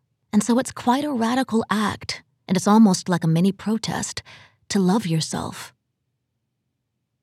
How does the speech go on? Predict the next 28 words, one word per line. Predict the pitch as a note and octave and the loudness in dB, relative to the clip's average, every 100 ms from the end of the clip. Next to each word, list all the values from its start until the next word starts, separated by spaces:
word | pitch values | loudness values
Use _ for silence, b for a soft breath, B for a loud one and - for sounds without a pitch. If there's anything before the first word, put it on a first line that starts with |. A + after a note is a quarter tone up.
| _ _ _ _ _ _ _ _ _ _ _ _ _ _ _ | _ _ _ _ _ _ _ _ _ _ _ _ _ _ _
Bitch | G#3 C#4+ E3+ - - - - - | -2 2 2 0 -4 -4 -8 -10
became | G3 A3 A#3 | -4 4 4
part | A#3 A#3 A#3+ | 4 2 2
of | G#3 | 2
the | G3 | 4
American | F3+ F3+ F#3+ G3 F#3 | 4 4 2 2 2
vernacular | E3+ E3 E3 E3+ D#3 - - F#3+ - | 2 0 0 -2 -6 -6 -10 -10 -8
to | - | -4
describe | F#3+ - A3 G#3 G3+ | -4 0 2 2 2
unruly | G3 F#3+ F#3 A3+ A#3 A#3+ | 2 4 4 4 4 4
women | G#3+ F#3+ D#3+ E3 | 4 4 4 2
during | E3 D#3+ | 2 2
the | E3 | 0
campaign | F3+ E3+ E3 F3+ F3 | 0 0 0 0 0
for | F3 | -2
female | E3 - F#3 F3 D#3+ | -6 -2 0 0 -2
suffrage. | - G#3 - - - - - _ _ _ - | -4 -6 -4 -8 -4 -4 -6 _ _ _ 0
The | A#3 | 6
use | A3 C#4+ D#4 | 6 6 2
of | |
the | A#3+ | -2
term | - G#3 G#3+ G3 | 0 2 4 6
more | F3+ F#3+ B3+ | 6 4 2
than | C#4 G3+ | 2 2
doubled | G3 G3+ C3 D3 | 2 0 0 -2
from | - E3 | -2 0
nineteen | E3 G3 A3+ - A3+ | 2 2 0 4 2
fifteen | - B3+ - - D#3 - G3 | 2 -4 -4 -4 -4 -2 -6